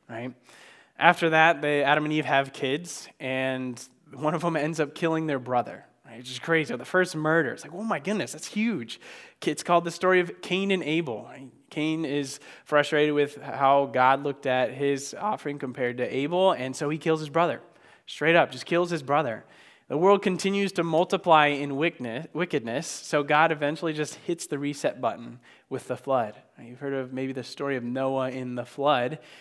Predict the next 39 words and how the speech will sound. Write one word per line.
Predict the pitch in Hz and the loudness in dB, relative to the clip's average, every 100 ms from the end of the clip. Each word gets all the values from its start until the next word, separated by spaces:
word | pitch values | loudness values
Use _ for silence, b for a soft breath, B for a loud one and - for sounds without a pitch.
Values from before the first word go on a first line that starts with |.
| B | B
and | 120 | -10
so | 131 | -6
it | 135 | -4
got | - 131 | -6 -8
so | - 185 175 | -4 2 2
evil, | 160 185 175 131 143 180 | 2 -2 -2 -2 -2 -6
it | 139 | -10
was | 139 | -8
just | 156 147 | -8 -6
Noah | 139 160 165 | -2 0 0
and | 156 | -2
his | 147 | -6
family | - 135 151 131 | -6 -6 -4 -6
that | 117 | -6
were | 123 120 | -6 -6
the | |
righteous | 127 127 127 117 | -4 -4 -6 -14
ones, | 107 117 117 | -14 -16 -14
and | 120 | -10
so | - 127 120 B B _ | -4 -4 -4 B B _
he | 151 | -6
used | 160 190 165 151 | -4 -4 -2 4
them | 151 175 196 | 4 4 0
to | 180 | -4
repopulate | 160 160 165 156 147 - 156 160 170 - | -2 -2 -2 -6 -6 -6 -4 -4 -4 -12
the | 135 143 | -6 -6
earth. | 196 - - _ b b b b b b b - | -6 -14 -20 _ b b b b b b b -4
But | 131 147 151 | 4 8 8
it | 151 151 | 6 -2
continued | 165 143 180 180 185 | -6 -4 -2 -2 0
to | 175 | -2
spiral | 170 - 147 160 170 | -2 6 8 8 6
down | 160 147 151 | 2 2 2
in | 147 | 0
wickedness | 151 202 165 147 - | -2 -2 0 -2 -2
'cause | 139 139 | -8 -6
we're | 143 | -10
just | 139 123 | -8 -6
naturally | 127 143 147 - 151 147 147 | -4 -4 -6 -6 -4 -2 -4